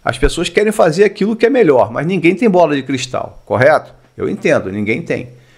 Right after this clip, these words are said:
Mas você tem que se basear pelo menos por fatos,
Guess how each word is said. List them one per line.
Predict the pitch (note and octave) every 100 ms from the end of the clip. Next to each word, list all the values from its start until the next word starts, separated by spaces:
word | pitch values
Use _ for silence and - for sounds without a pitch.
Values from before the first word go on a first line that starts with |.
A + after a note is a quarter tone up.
| _
Mas | - F#2
você | G2 -
tem | B2 B2
que |
se | -
basear | A#2+ B2 G#2+ A#2
pelo | - F3 F#3
menos | E3+ G#3
por | - C4
fatos, | - - F#3 B2+ -